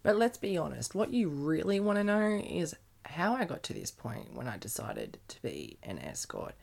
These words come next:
Well, it was a step-by-step process. And just like learning how to walk,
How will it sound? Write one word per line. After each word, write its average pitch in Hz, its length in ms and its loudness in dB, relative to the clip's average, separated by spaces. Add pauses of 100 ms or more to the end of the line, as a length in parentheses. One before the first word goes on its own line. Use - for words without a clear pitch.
(840)
Well, 262 280 8
it - 120 4
was 247 260 6
a 247 60 4
step-by-step 208 800 2
process. - 840 -4 (280)
And 175 240 6
just 226 340 6
like - 300 2
learning 160 400 2
how 143 200 -4
to 143 80 -6 (100)
walk, 110 500 0